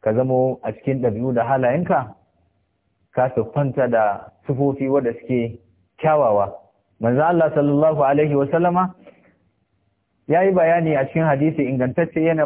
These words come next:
yace, "Inna ma bu'istu li utammima salih al-akhlaq ko makarim al-akhlaq."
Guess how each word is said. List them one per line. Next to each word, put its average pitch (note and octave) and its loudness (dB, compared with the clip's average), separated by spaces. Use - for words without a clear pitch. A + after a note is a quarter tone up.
yace, D#3+ -2
"Inna D#3 0
ma C#3+ 2
bu'istu D3 -6
li C#3 0
utammima F3 0
salih E3 2
al-akhlaq D3 0
ko C#3+ 0
makarim C3+ 0
al-akhlaq." G#2 -2